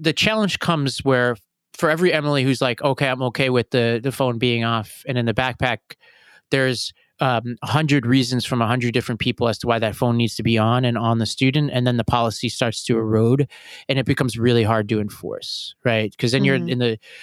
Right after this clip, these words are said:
Speaker 1: you're in the business as an educator of litigating, "Well, okay, you know, this, this parent's saying that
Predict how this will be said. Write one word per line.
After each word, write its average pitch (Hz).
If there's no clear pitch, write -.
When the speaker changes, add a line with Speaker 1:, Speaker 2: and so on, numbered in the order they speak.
Speaker 1:
you're 185
in 190
the 175
business 147
as 131
an 139
educator 127
of 110
litigating, 120
"Well, 120
okay, 123
you 143
know, 117
this, 139
this 160
parent's 147
saying 131
that 117